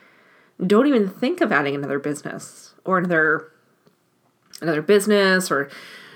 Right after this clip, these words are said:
you know, or, uh, yeah, taking on something different.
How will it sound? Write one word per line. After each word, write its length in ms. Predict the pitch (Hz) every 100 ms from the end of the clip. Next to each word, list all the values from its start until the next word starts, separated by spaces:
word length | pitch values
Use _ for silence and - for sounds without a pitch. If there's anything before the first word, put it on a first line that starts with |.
| - _
you 80 | 170
know, 220 | 151 151 - -
or, 280 | 156 147
uh, 300 | 139 92 90 - - _ _ -
yeah, 200 | 214 208
taking 360 | - 202 202 190
on 160 | 185
something 340 | 185 143 165 160
different. 580 | 247 - 151 - -